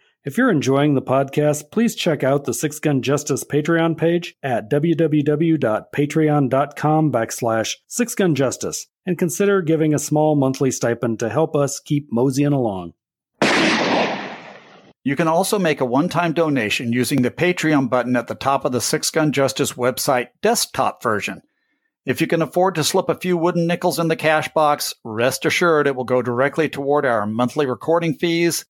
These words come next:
Speaker 2: and our hosting fees, with any extra going into a fund for upgraded sound and recording equipment.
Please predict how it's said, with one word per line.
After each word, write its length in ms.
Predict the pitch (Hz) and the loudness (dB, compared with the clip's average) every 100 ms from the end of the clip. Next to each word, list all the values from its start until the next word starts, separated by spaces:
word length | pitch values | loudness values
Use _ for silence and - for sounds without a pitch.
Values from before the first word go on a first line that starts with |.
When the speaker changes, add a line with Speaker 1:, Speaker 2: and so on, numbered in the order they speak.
| - | 0
Speaker 2:
and 140 | 135 | 2
our 100 | 143 | 2
hosting 400 | 131 127 - 113 | 2 -2 -2 -6
fees, 440 | 98 113 98 - - _ _ | -6 -8 -6 -10 -12 _ _
with 100 | 131 | -4
any 320 | 135 165 185 175 | -2 0 0 0
extra 400 | 170 - 170 151 | -2 0 -2 0
going 240 | 147 139 | 2 2
into 260 | 147 151 151 | 2 2 2
a 60 | 151 | 0
fund 340 | 127 110 110 | -2 -2 -2
for 160 | - - | -4 -2
upgraded 460 | 135 - 151 147 | -2 0 0 0
sound 340 | 143 147 135 131 | 0 2 2 2
and 120 | 123 | 0
recording 420 | 123 - 110 107 | -2 -2 -4 -4
equipment. 480 | 95 - 107 107 | -8 -8 -10 -10